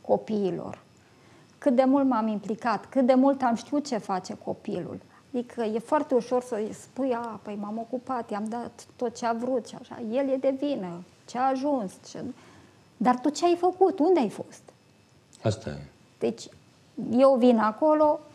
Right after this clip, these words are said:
Speaker 1: e o vină și, uh, în partea, din partea societății, deci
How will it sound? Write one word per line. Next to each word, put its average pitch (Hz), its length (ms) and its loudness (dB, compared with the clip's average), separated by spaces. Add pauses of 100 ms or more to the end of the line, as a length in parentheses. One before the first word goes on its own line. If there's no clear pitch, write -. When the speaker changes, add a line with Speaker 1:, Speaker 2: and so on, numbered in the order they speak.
Speaker 1:
e 240 100 6
o 247 140 6
vină 226 320 2
și, 220 180 -6
uh, 202 300 0 (200)
în 214 220 -4
partea, 185 760 -2 (100)
din 208 160 -4
partea 190 340 -2
societății, 277 680 0
deci 247 180 -2